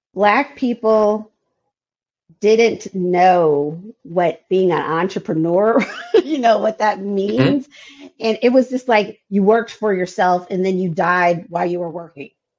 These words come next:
Speaker 1: You know, not
Speaker 2: Mm.
Speaker 1: necessarily that you were trying to lead a successful business. Um,
Speaker 2: Or
Speaker 1: you
Speaker 2: leave a
Speaker 1: just
Speaker 2: legacy.
Speaker 1: didn't leave a legacy or, you know, actually, and I'm, I,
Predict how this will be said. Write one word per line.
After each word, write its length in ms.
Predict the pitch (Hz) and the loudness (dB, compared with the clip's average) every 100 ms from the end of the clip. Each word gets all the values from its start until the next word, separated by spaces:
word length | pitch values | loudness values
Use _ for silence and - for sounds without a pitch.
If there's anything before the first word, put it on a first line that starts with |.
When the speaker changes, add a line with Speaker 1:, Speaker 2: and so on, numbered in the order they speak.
| - | -18
Speaker 1:
You 200 | 196 285 | -2 0
know, 160 | 214 - | 0 -4
not 260 | 233 220 | -2 0
Speaker 2:
Mm. 80 | 208 | 2
Speaker 1:
necessarily 720 | 214 175 175 240 233 - 226 208 | 0 -2 -6 -10 -10 -8 -8 -4
that 240 | 202 196 | -4 -4
you 260 | 214 196 190 _ _ - | -6 -6 -8 _ _ -12
were 220 | 208 185 - | -12 -12 -14
trying 460 | 196 190 196 196 | -6 -2 0 -2
to 260 | - 196 180 | -4 -4 -4
lead 360 | 165 196 196 190 | -4 -6 -2 -2
a 100 | 175 | -2
successful 800 | - 165 - 165 170 - 175 156 | -4 -16 -8 -6 -6 -10 -20 -14
business. 600 | 170 175 160 143 135 _ _ _ _ - | -12 -12 -14 -20 -20 _ _ _ _ -4
Um, 480 | 190 180 165 165 165 _ _ _ _ _ _ _ _ - | 0 2 2 0 -2 _ _ _ _ _ _ _ _ -2
Speaker 2:
Or 80 | 139 | 0
Speaker 1:
you 60 | 131 | 2
Speaker 2:
leave 100 | 202 | 4
a 40 | |
Speaker 1:
just 60 | 117 | 4
Speaker 2:
legacy. 220 | 151 233 | 2 0
Speaker 1:
didn't 300 | 240 226 220 - _ _ | -2 -2 -6 -10 _ _
leave 260 | 202 233 247 | 0 2 4
a 80 | 233 | 4
legacy 720 | 220 220 226 220 220 214 208 214 | 4 2 0 -2 -4 -2 -4 -2
or, 580 | 208 196 190 175 - - | 0 2 2 0 -2 -6
you 80 | 226 | -4
know, 420 | 214 175 185 - _ _ _ _ _ _ - | 0 0 -2 -6 _ _ _ _ _ _ -8
actually, 320 | 262 - 262 | -6 -6 -4
and 140 | 233 | 0
I'm, 200 | 202 302 - | 0 -2 -2
I, 180 | 214 | -6